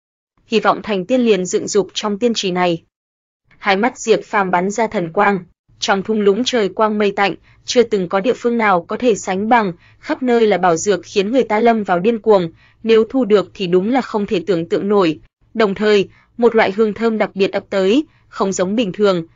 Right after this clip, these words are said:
siêu trần thoát phàm khiến Diệp Phàm chấn động.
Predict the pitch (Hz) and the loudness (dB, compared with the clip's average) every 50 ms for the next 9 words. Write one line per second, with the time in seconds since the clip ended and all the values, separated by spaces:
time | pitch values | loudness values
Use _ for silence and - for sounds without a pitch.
0 | _ _ - - - - 262 247 - - 240 180 170 - 226 277 285 - - 247 | _ _ -16 -10 0 2 2 2 2 0 -2 -4 -4 -4 -4 -4 -4 -6 -4 -2
1 | 214 202 185 175 170 - - 185 185 208 202 254 240 202 - - 214 190 175 175 | 0 0 0 -2 -4 -4 -2 -2 -2 -2 0 0 -2 -2 -2 -4 -4 -2 -2 -2
2 | 156 - 185 180 196 226 214 160 | -4 -4 -4 0 2 2 2 2